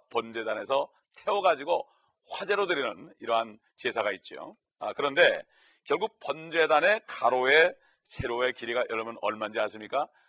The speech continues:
다섯 규빗입니다. 오 규빗입니다. 이것을 우리가 알아야 되고, 우리 주님께서 죽으셨을 때 몇 군데 상처를 입었습니까? 다섯 군데 상처입니다. 첫째는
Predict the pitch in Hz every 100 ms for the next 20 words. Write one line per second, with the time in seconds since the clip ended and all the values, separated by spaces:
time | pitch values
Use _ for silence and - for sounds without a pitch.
0 | _ - - 107 113 _ - 107 - -
1 | - - - _ _ 107 135 165 165 143
2 | 117 - 80 64 127 285 - 113 107 139
3 | 143 _ _ - 107 110 104 107 101 95
4 | 82 - _ _ _ _ _ 147 226 202
5 | 196 185 180 139 123 107 80 - _ _
6 | - 208 202 180 160 151 135 135 120 123
7 | 147 175 170 190 185 185 185 180 180 180
8 | 214 311 _ _ _ _ _ - - 98
9 | - 90 92 85 85 80 62 - _ _
10 | _ _ _ - 113 113 113 113